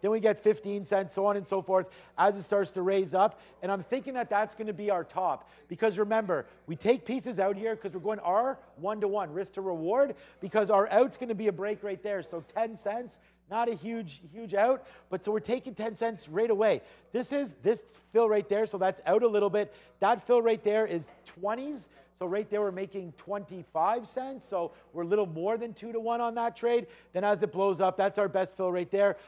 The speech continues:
uh, thirty-two twenty-five. Then it breaks. So finally it breaks, comes back down. We get a piece out thinking that that's the top. We hold for the break. It breaks, so we get a piece out when it breaks. Then we let this thing run, and it doesn't run that far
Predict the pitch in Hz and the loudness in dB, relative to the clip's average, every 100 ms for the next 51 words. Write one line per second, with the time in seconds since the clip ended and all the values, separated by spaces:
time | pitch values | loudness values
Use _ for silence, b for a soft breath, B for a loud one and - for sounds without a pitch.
0 | B 151 160 156 202 208 - - - 196 | B 2 2 4 4 2 0 -8 -6 -6
1 | 185 143 - 226 240 240 B B B 202 | -6 -4 2 4 6 2 B B B 4
2 | 247 - - 156 180 240 - 180 - 202 | 4 2 -2 4 6 4 2 -4 4 4
3 | 226 226 208 131 165 214 220 - b b | 4 2 2 2 2 4 2 -6 b b
4 | - 208 226 165 208 - 196 196 180 208 | 0 0 2 2 2 2 0 0 2 2
5 | 208 208 - 202 190 196 175 185 175 190 | 0 -4 0 2 2 -4 -6 -10 -4 -2
6 | 196 151 160 180 233 233 B B B 196 | -2 -4 -4 2 4 4 B B B -4
7 | 196 160 220 254 190 226 208 151 202 240 | 2 8 10 10 6 0 2 2 2 2
8 | - B B B 196 143 165 240 269 285 | 0 B B B -2 -2 -2 0 0 -2
9 | - 175 165 202 196 185 185 208 208 180 | -6 -4 -2 -2 -4 -8 -2 2 2 2
10 | 175 - 247 262 - B B _ 202 233 | -2 0 4 4 0 B B _ -2 0
11 | 208 214 214 196 - 202 185 208 220 214 | 2 2 2 -4 -4 -4 2 4 4 0
12 | B B 165 170 202 220 214 196 208 202 | B B -12 -6 -2 -2 0 4 4 4
13 | 196 185 196 190 190 | 0 0 4 6 4